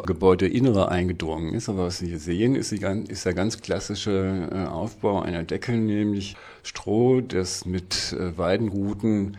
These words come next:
befestigt worden ist, darüber dann ein Lehmaufbau und zum Schlu-, und zum Schluss also ein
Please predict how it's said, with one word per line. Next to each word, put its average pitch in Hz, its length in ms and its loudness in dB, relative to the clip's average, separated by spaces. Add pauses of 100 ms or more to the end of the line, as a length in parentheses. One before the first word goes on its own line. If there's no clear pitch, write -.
(120)
befestigt 131 500 -4
worden 120 300 2
ist, - 240 -6
darüber 95 400 -6
dann 98 220 -4
ein 85 200 -6
Lehmaufbau 104 840 -6
und 92 240 -6
zum 95 140 -8
Schlu-, - 260 -12
und 101 140 -6
zum 92 160 -4
Schluss 98 340 -4
also 90 420 0
ein 90 460 2